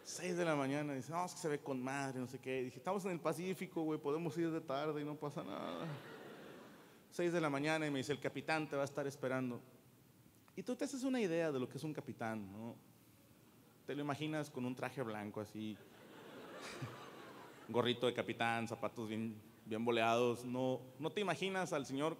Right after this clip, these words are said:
con bermudas y chanclas <laughs> y sombrero de paja que me recibió. Dije, "Este es un pinche Luffy, recién cuatro, mal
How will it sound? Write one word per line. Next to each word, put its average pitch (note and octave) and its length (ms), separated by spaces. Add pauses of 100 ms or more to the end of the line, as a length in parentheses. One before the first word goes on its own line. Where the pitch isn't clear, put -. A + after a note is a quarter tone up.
(160)
con C3+ 180
bermudas C3 460
y A#2+ 40
chanclas C3+ 480 (1080)
<laughs> - 920
y B2 80
sombrero C#3+ 400
de C#3 100
paja D#3+ 440
que C#3 100
me B2+ 100
recibió. B2+ 380
Dije, D#3 160
"Este D3+ 140
es D3 40
un E3+ 140
pinche E3+ 360
Luffy, E3+ 300
recién D3 380
cuatro, E3 340
mal B2 260